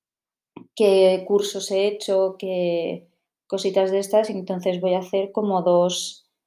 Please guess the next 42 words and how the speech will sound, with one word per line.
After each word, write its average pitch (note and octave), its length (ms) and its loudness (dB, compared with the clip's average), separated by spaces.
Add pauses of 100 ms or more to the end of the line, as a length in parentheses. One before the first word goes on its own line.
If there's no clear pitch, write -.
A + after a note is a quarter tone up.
(360)
porque G3 240 2
creo G#3 180 2
que A3 80 -2
me G#3+ 120 0
va F3+ 100 4
a F3+ 200 6
dar F3 180 -4 (200)
para F#3+ 200 -2
dos F3+ 160 0
podcasts. F#3 580 -4
Viendo A#3+ 460 6
lo A#3 140 8
que F#3 120 2
hablo F3+ 280 4
y F3+ 80 4
el F3+ 120 4
ritmo G3 320 0
que G3+ 100 0
llevo, F3+ 260 2
a G3+ 60 4
mí F#3 180 -8
esto F#3+ 220 -8
me F3+ 100 -4
da F3+ 140 2
para F3+ 200 0
dos E3+ 160 -4
podcasts. - 540 -4 (480)
Así G#3 220 2
que G#3+ 120 4
lo G#3+ 120 6
voy F#3+ 380 4
a G#3 60 4
separar G3+ 480 2
primero G3 320 2
en F3 280 -2
formación F#3+ 560 -2
reglada G#3 680 -2
y G3 100 4
después F#3 480 2
en F3+ 460 2 (680)
extras. - 540 -2
<laughs> - 720 0